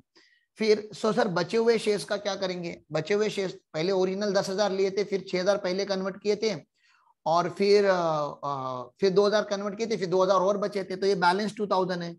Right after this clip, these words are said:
उसको तो एक्चुअल में आपने अभी सेल किया टू ट्वेंटी फ़ाइव में as investment, और उसका ब्रोकरेज भी आपने भरा है, तो ब्रोकरेज वगैरह भर के वो सब माइनस कर दो, ठीक है ना?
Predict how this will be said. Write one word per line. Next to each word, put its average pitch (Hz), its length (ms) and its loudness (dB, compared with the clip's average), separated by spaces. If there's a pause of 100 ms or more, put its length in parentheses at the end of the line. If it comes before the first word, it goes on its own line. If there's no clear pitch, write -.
(340)
उसको 165 260 -4
तो 208 120 2
एक्चुअल 196 340 0
में 214 100 -2
आपने 202 240 -4
अभी 190 200 -2
सेल 185 220 -2
किया 185 160 -2
टू 180 160 -2
ट्वेंटी 170 300 -2
फ़ाइव 175 200 2
में 180 100 0
as 170 100 2
investment, 165 540 0 (560)
और 175 80 2
उसका 180 220 2
ब्रोकरेज 190 400 2
भी 220 80 0
आपने 196 240 -2
भरा 170 200 0
है, 170 60 -2
तो 170 100 -8
ब्रोकरेज 170 420 -2
वगैरह 185 240 2
भर 156 180 0
के 196 160 0
वो 190 80 2
सब 175 160 -4
माइनस 156 320 -6
कर 196 180 -2
दो, 196 300 -2 (1900)
ठीक 156 120 -4
है 214 60 0
ना? 185 140 0